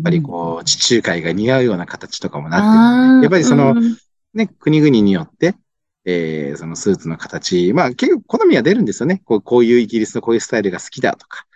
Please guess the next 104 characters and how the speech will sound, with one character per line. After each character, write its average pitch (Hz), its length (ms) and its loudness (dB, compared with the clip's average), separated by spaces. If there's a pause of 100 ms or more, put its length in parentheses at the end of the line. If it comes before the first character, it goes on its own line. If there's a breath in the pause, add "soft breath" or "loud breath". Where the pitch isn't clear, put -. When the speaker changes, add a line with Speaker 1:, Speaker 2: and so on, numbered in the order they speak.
(140 soft breath)
Speaker 2:
う 269 180 6
ん。 180 60 -4
Speaker 1:
イ - 40 -12
タ 107 100 0
リ 101 100 2
ア 98 40 2
の 98 100 0
こ - 140 -2
う - 20 2
い - 20 2
う - 20 -8
ス - 80 -14
タ 135 80 -4
イ 117 40 2
ル 117 40 2
が 107 100 -2
好 - 80 -16
き - 100 -14
だ 175 180 -2
っ - 40 -16
て - 100 -14
い - 20 -6
う - 20 -6
と 104 100 -12
こ 95 80 -8
ろ 85 80 -6
も 76 120 -10
あ 90 60 -4
る 92 100 -8
の 67 140 -16
で 69 80 -20
ね。 107 300 -8 (540 loud breath)
あ 87 80 -6
の、 78 240 -8
そ - 100 -14
う - 0 -
い - 20 -8
っ - 40 -10
た 104 80 -4
と 170 100 -2
こ 202 100 0
ろ 165 100 2
が 95 100 0
や 85 80 -2
っ - 80 -12
ぱ 82 100 -8
り 76 120 -8
い 78 60 -10
ろ 82 100 -4
い - 20 -4
ろ 80 100 -6
こ 76 880 -6
う、 - 20 -20 (420)
な 82 100 -2
ん 78 60 0
だ 76 80 0
ろ 67 60 -4
う、 - 20 -12
一 - 140 -2
つ - 100 -10
の 82 80 -4
形 - 360 -4
と 113 100 -6
し - 80 -6
て 135 120 -8
ね、 180 200 -4 (200)
Speaker 2:
は 214 120 -2
い。 190 40 2
Speaker 1:
流 190 40 2
行 190 60 0
り 107 120 -4
と - 100 -6
い 87 100 -4
う 82 60 -14
か、 76 140 -14
そ 82 100 -6
の 82 60 -4
文 117 180 -2
化 120 140 -2
と - 120 -6
し - 80 -4
て 233 280 0 (320)
変 220 100 -2
わ 98 160 -4
っ - 60 -10
て - 120 -14
く - 140 -10
る - 80 -20
の - 80 -20
か 131 120 -2
な 208 100 2
っ 220 40 -2
て - 80 -8
い 160 40 4
う - 20 2
と 233 100 0
こ 311 60 4
ろ 311 60 6
は - 60 0
思 151 120 -10
い - 20 -18
ま 123 80 -20
す - 140 -20
ね。 - 240 -4